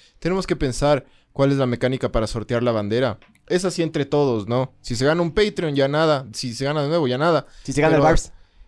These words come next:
Speaker 1: eh, puede ser el, puede ser un concurso de gemidos también.
Speaker 2: Mm.
Speaker 1: Puede ser.
Speaker 2: ¿Sabes qué? Estoy
Speaker 1: El,
Speaker 2: de acuerdo con eso.
Speaker 1: el gemido más sabor se gana la
Speaker 2: Sí.
Speaker 1: bandera.
Speaker 2: Y ¿sabes qué? Por respeto, no voy a participar, porque si yo participara, de ley ganar.
Speaker 1: <laughs>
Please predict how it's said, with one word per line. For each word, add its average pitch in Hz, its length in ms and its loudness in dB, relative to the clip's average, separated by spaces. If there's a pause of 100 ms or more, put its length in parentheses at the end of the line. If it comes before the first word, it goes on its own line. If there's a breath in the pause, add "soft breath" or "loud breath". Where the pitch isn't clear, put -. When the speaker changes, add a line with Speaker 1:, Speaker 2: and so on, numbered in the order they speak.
Speaker 1:
eh, 120 960 2
puede 247 200 4
ser 196 180 2
el, 202 160 0
puede 202 180 2
ser 196 200 -4
un 175 100 -4
concurso 135 400 -6
de 135 60 -4
gemidos 107 440 -6
también. 107 440 -10
Speaker 2:
Mm. 175 320 -4 (260)
Speaker 1:
Puede 190 220 0
ser. 226 320 -4 (1300)
Speaker 2:
¿Sabes 135 340 0
qué? 147 120 0
Estoy 139 200 0
Speaker 1:
El, 131 40 4
Speaker 2:
de 123 40 4
acuerdo 110 360 2
con 101 160 -2
eso. 95 100 -4
Speaker 1:
el 120 60 0
gemido 147 320 0
más 147 180 0
sabor 131 260 0
se 127 100 -4
gana 127 220 0
la 127 80 2
Speaker 2:
Sí. 120 40 2
Speaker 1:
bandera. 113 380 0 (160)
Speaker 2:
Y 139 80 4
¿sabes 165 220 4
qué? 170 100 4
Por 143 300 0
respeto, 156 520 4
no 131 120 4
voy 135 80 6
a 131 80 2
participar, 117 500 0
porque - 220 -2
si 127 100 0
yo 143 80 6
participara, 131 560 0
de 120 120 2
ley 139 220 2
ganar. 107 300 -4
Speaker 1:
<laughs> - 800 -2